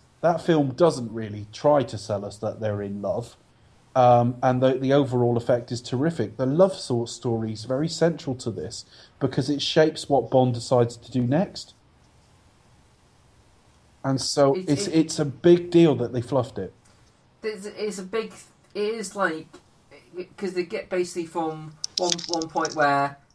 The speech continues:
Speaker 2: Bond saves her, but yet she hates him, and then she's kind of, like, kind of dragged to him un-, unwittingly. Uh, they, they get drunk once. Uh, they get on a train.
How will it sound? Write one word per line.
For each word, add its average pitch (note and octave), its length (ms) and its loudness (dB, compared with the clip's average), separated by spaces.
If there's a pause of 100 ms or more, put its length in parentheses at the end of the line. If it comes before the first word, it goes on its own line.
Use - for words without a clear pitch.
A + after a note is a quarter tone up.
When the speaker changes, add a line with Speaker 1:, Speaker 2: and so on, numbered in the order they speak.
Speaker 2:
Bond E3 220 0
saves C#3+ 360 -2
her, C#3 100 0
but C3+ 260 -6
yet - 300 -2 (120)
she - 240 -8
hates C3 320 -6
him, C3+ 260 -12 (720)
and C3+ 180 -2
then B2+ 300 -4 (160)
she's D3 220 -10
kind D3+ 180 -6
of, C#3 80 -2
like, C3 280 -4
kind C#3 180 -6
of B2 100 -12
dragged C#3+ 320 0
to C#3+ 80 -4
him C#3+ 180 -4
un-, C#3+ 220 -10
unwittingly. A#2+ 800 -8 (340)
Uh, A#2+ 300 0 (400)
they, C#3 160 -6
they C#3 180 -4
get C#3 260 -4
drunk B2+ 320 -6
once. A#2 500 -8 (520)
Uh, A#2+ 320 -2 (180)
they C#3+ 80 -10
get C#3 140 -2
on D3+ 120 0
a D3+ 40 -6
train. B2 540 -2